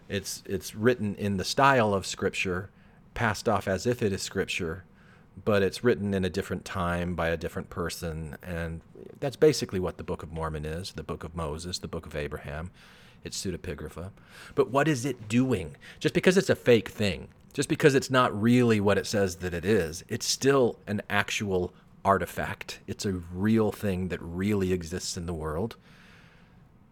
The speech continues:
It's a part of space-time. <laughs> And it has real functions. It's a real value in what it's doing for this group of people. And, um, something that needs to be taken seriously,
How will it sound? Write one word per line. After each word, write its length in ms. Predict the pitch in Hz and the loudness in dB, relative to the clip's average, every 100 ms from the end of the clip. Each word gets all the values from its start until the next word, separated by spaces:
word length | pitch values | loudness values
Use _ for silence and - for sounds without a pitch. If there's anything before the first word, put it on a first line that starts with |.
| - - - - | -20 -20 -20 -16
It's 140 | - | -10
a 60 | - | -10
part 260 | - 80 | -6 -6
of 80 | 80 | -6
space-time. 840 | - 80 67 - - 73 76 98 - | -8 -8 -8 -8 -10 -10 -10 -12 -8
<laughs> 40 | - - - - - - - - - - | -6 -6 -8 -10 -10 -12 -14 -20 -16 -6
And 160 | 117 139 | 0 2
it 60 | |
has 200 | 113 131 | 4 4
real 320 | 123 117 123 131 | 6 6 6 6
functions. 680 | - 170 196 - 90 76 101 | 2 2 2 0 -2 -4 -6
It's 160 | - | -2
a 80 | 117 | -2
real 360 | 107 120 151 131 | 2 4 4 6
value 580 | 127 139 151 107 85 - - | 4 4 2 0 -2 -10 -14
in 140 | 98 110 | -6 -2
what 140 | 117 | -2
it's 120 | 113 | -2
doing 520 | 101 120 131 101 98 - - - - - - | -2 0 2 2 0 -6 -16 -20 -20 -20 -2
for 140 | 110 | 0
this 180 | 104 95 | 0 -2
group 240 | 101 104 | -4 -4
of 140 | - - | -6 -4
people. 360 | 156 - 65 - - - _ - - - - - _ - - - - | -4 -4 -10 -12 -20 -20 _ -20 -20 -20 -20 -20 _ -20 -20 -20 -6
And, 440 | 101 101 101 98 101 | -2 0 0 -2 0
um, 500 | 98 101 101 98 - - - - - - | 0 0 0 -4 -10 -20 -20 -20 -20 -14
something 380 | - 123 139 147 | -6 -4 -2 -2
that 120 | 139 | -2
needs 160 | 131 139 | -2 -4
to 80 | 127 | -6
be 100 | 131 | -4
taken 320 | 135 123 131 | -4 -4 -6
seriously, 840 | - 147 214 143 - 73 - - | -4 -4 -4 -6 -6 -6 -8 -10